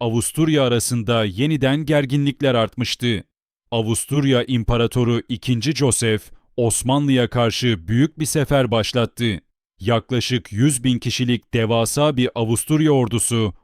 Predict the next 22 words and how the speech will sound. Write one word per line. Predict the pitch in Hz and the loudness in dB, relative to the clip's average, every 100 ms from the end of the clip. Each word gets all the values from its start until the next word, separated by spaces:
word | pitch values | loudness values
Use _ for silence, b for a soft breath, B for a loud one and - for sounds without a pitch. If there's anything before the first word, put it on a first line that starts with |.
| _ | _
Osmanlı | 123 113 - 131 151 139 | -2 0 0 0 0 0
sınırlarına | - 127 120 117 113 127 143 | 0 0 0 0 2 0 2
doğru | 143 139 | 2 4
ilerliyordu. | 139 135 131 127 123 110 101 117 92 - _ _ _ | 2 2 2 2 4 2 0 -2 -4 -8 _ _ _
Ancak | 110 113 104 123 110 | -2 -2 0 0 -2
bu | 95 127 143 | 0 4 4
ordunun | 131 113 120 117 - | 4 2 0 0 -2
en | 123 151 147 | -2 -2 2
büyük | 139 123 - | 2 2 0
düşmanı | 117 - 123 120 117 | -2 -2 0 0 0
Osmanlılar | - 113 - 117 151 147 123 113 90 | 0 -2 0 0 0 0 2 0 0
değil, | 113 107 104 92 - _ | 0 0 -2 -6 -20 _
kendi | - 117 104 | -2 0 2
içindeki | 135 131 - 127 117 110 127 | 0 0 0 0 0 0 -2
panik | - 117 117 165 147 | 0 0 0 -4 0
ve | 151 | 0
iletişimsizlik | - 143 139 - 143 135 143 120 143 | 0 -2 -2 -2 -2 -2 -4 -2 -2
olacaktı. | 127 117 117 120 - 123 104 - _ _ _ _ | 0 0 0 -2 -2 -2 -2 -4 _ _ _ _
Şebeş | - 123 113 147 - | -4 0 0 0 2
bölgesinde | 135 117 120 - 123 117 120 117 | 0 2 0 0 -2 0 0 -2
karargah | - 120 117 104 139 156 | -2 0 0 2 0 0
kuran | 139 127 120 | 0 0 0